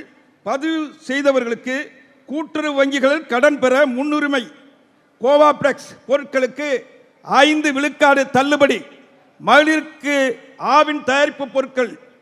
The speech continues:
குறைந்த விலையில் விற்பனை, இ சேவை மையங்களில் பத்து விழுக்காடு சேவை கட்டணம் மற்றும் சமூக நீதி திட்டங்கள் போன்ற எண்ணற்ற சமூக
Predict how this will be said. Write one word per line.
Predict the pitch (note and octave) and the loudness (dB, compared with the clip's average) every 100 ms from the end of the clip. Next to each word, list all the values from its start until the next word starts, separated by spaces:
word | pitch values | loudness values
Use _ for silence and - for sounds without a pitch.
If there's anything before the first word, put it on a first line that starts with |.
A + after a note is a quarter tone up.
| _ - | _ -12
குறைந்த | A#3+ D#4 D#4+ D4+ | -2 0 2 2
விலையில் | C#4+ C#4 D#4 C4 | 2 0 0 -4
விற்பனை, | C4+ C#4+ C#4 A3 - - _ _ _ - C4 | 0 2 2 -2 -8 -20 _ _ _ -10 -8
இ | C#4+ | -4
சேவை | C#4 C4 B3 A3+ | -2 0 -2 -4
மையங்களில் | C4 C4+ A#3+ B3 D4 - _ _ - | -2 0 0 -4 -8 -16 _ _ -6
பத்து | A3+ - - D#4 | -4 -4 -6 -6
விழுக்காடு | C4+ C#4+ - C#4 C4 A#3 - - - | -6 -8 -2 0 2 0 -2 -10 0
சேவை | B3+ C#4+ C#4 C4+ | 4 4 2 -2
கட்டணம் | C4 C4+ B3+ - - _ _ _ - G#3 | -2 -2 -2 -6 -16 _ _ _ -8 -4
மற்றும் | C4 C4+ C4 - | -4 -6 -10 -6
சமூக | B3+ D#4 D#4+ D#4 | -6 -4 -6 -6
நீதி | D4 C#4+ | -8 -10
திட்டங்கள் | C4+ B3 D4 C4 G#3+ - _ _ _ A#3+ | -12 -4 -4 -2 -6 -8 _ _ _ -6
போன்ற | C#4+ C4 A#3+ B3+ | -4 -2 -2 -2
எண்ணற்ற | C#4+ D#4+ D#4 D#4 D#4+ D#4 - | 0 0 0 2 2 2 -2
சமூக | B3+ C4+ D4+ D4 | -6 -6 -4 -2